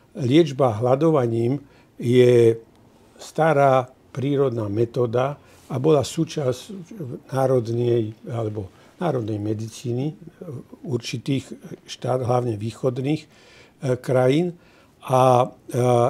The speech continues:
jednoducho pomáhala ľuďom, e, pri rôznych chorobách, bolo to odpozerané od prírody, od zvierat, ale pomáhala ľuďom, hlavne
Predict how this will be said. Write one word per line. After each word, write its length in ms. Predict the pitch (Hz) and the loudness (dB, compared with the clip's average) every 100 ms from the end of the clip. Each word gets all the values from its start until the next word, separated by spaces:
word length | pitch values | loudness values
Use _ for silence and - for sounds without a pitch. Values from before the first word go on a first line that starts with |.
| - 208 - - | -2 -12 -8 -2
jednoducho 480 | 190 214 185 - 147 | 0 2 0 0 0
pomáhala 640 | 175 190 180 151 165 131 | 2 2 4 6 6 4
ľuďom, 440 | 117 147 160 160 160 | 2 2 4 4 4
e, 40 | - - - - - 123 131 131 131 - - - - | -2 -18 -20 -20 -4 4 8 8 6 2 -14 -20 -4
pri 320 | 127 127 117 | 2 4 4
rôznych 560 | 117 151 151 160 131 | 6 4 4 0 0
chorobách, 720 | - 123 117 113 123 170 170 - - - - - - | 0 0 2 2 4 2 0 -16 -20 -20 -20 -20 -12
bolo 240 | 131 123 110 | -4 -4 -2
to 160 | 113 | -6
odpozerané 480 | - 131 110 113 104 | -4 -4 -2 -2 -4
od 160 | 117 - | -6 -8
prírody, 480 | 127 120 120 101 | -8 -4 -4 -4
od 160 | 104 120 | -6 -6
zvierat, 400 | 143 156 165 160 - - - - - 139 | -4 -2 -2 -4 -8 -20 -20 -20 -12 -2
ale 240 | 131 127 | 0 0
pomáhala 480 | 208 214 180 185 131 | 0 0 2 4 4
ľuďom, 400 | 139 160 156 165 123 | 2 2 2 0 0
hlavne 560 | 151 156 151 151 143 | 2 2 2 0 -2